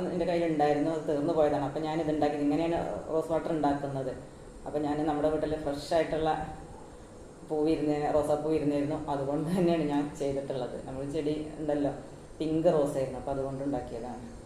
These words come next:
അപ്പോൾ അതൊരു സ്പൂണ്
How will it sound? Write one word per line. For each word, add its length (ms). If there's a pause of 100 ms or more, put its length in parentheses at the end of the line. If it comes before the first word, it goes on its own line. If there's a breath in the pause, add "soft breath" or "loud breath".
(360)
അപ്പോൾ 160 (140)
അതൊരു 320 (2500)
സ്പൂണ് 360